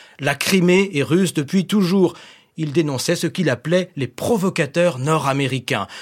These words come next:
La guerre de Poutine, il n'y croyait pas. Aujourd'hui, l'argument, c'est la paix, l'urgence de négocier maintenant. Mais avec qui ? Avec le président russe,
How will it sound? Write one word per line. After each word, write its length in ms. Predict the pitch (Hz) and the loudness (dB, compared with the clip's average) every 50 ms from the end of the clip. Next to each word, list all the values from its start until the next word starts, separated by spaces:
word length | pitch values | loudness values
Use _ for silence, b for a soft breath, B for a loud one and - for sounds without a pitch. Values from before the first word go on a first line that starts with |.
| B B B | B B B
La 140 | 180 165 180 | 0 0 2
guerre 220 | 165 214 220 190 | 2 2 2 4
de 80 | 185 214 | 2 0
Poutine, 560 | 214 - 220 220 - 226 220 214 220 214 214 - _ _ _ - | 2 2 0 2 4 4 4 4 4 2 -2 -8 _ _ _ 0
il 160 | 180 160 160 | 2 2 2
n'y 100 | 156 135 | 2 0
croyait 340 | - - 147 127 117 123 117 | 0 0 0 0 0 -2 -4
pas. 260 | - - 107 92 - B B B B | -4 -4 -6 -6 -6 B B B B
Aujourd'hui, 600 | - 233 202 180 220 190 175 180 202 220 233 220 - | 4 4 4 4 4 2 2 2 2 2 2 2 0
l'argument, 640 | 160 175 180 147 131 156 165 156 160 180 196 190 - | 0 0 0 0 0 2 2 4 4 2 0 -2 -4
c'est 220 | - - 180 147 | -4 -2 0 0
la 120 | 135 127 | 0 -2
paix, 300 | - - - 165 147 131 B B B B | -2 0 0 0 0 0 B B B B
l'urgence 600 | 185 233 254 165 180 170 190 233 233 226 185 - | 2 2 2 2 0 2 2 2 2 0 -2 -2
de 100 | 139 143 | -2 0
négocier 680 | 143 165 190 170 160 170 151 - - - 156 147 135 B B | 4 4 4 4 4 2 2 0 -2 -2 -2 -4 -4 B B
maintenant. 520 | 170 175 185 170 175 170 156 147 139 131 b b b b b b - | 0 2 2 0 0 -2 -2 -2 -2 -4 b b b b b b -4
Mais 160 | 151 180 226 | -2 -2 -2
avec 280 | 233 143 143 120 - | -2 -2 -4 -6 -8
qui ? 300 | - - - 127 120 123 120 _ _ _ _ _ | -10 -10 -8 -6 -8 -8 -10 _ _ _ _ _
Avec 360 | - 139 131 156 165 165 - 156 | -4 -2 -2 -2 -2 -2 -2 -4
le 100 | 147 143 | -4 -4
président 500 | - - 165 135 143 160 143 170 160 156 | -2 -4 -2 -2 -2 -2 0 0 0 0
russe, 380 | 143 185 220 220 - - - | 0 0 -2 -2 -4 -6 -8